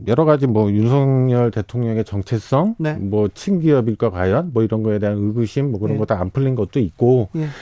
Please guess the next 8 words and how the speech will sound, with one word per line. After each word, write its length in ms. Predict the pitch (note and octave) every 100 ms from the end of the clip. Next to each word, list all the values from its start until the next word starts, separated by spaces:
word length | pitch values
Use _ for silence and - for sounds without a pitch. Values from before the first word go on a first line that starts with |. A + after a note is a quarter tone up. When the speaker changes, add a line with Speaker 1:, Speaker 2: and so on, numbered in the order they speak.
| - - -
Speaker 1:
그다음에 240 | D#3 E3+
중요한 400 | - C#3 F3+ A3+
건 180 | A3+ G3
지금 240 | - E3
제가 220 | - C#3
보기엔 320 | D#3 D3 D3+ C3
재계가 380 | C#3 D#3+ D#3+
계속해서 600 | C#3+ B2+ C3 C#3 C3 C3+